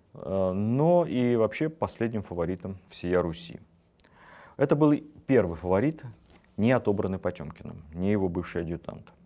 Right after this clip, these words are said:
Он из семьи небогатого дворянина, у него были четверо братьев. По свидетельствам современников,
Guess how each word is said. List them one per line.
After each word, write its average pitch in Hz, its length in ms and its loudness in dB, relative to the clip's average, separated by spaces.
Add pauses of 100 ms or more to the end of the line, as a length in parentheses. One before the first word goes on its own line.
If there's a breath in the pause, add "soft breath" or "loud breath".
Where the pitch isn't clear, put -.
(680 soft breath)
Он 160 140 2
из 127 80 0
семьи 123 260 4
небогатого 104 560 4
дворянина, 85 540 -2
у 95 60 -2
него 107 180 0
были 92 440 -2
четверо 90 360 -2
братьев. 82 420 -6 (400)
По 131 120 4
свидетельствам 139 440 2
современников, 127 800 4